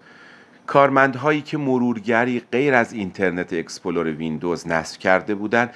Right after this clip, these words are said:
شخصیت‌های خلاق، نوآفرین و ریسک پذیر داشتن و همیشه دنبال راه حل‌های جدید بودن. کسایی که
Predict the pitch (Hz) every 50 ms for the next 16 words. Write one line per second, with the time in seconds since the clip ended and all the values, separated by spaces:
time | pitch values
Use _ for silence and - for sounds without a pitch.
0 | - - - _ - - - 113 107 - - - - 107 98 135 190 - - 117
1 | 110 120 117 - - - 87 85 85 82 87 95 95 87 82 - - 80 80 87
2 | 90 98 98 92 85 - 80 85 82 80 - - 85 82 78 92 92 87 82 76
3 | 78 80 78 78 71 67 73 73 69 - - - - - - 71 71 - 80 82
4 | - - - - - - - - - 50 - _ _ - - - - _ - 82
5 | - - 98 92 92 90 85 - 107 90 90 92 87 85 80 92 92 90 92 87
6 | 78 85 85 85 85 - 82 85 82 80 90 90 90 87 - - 92 90 87 80
7 | 82 78 - - - 71 69 - 80 82 - - _ 50 50 50 50 - _ _
8 | _ - _ _ _ _ _ _ - 87 80 - - 92 90 90 87 - - 95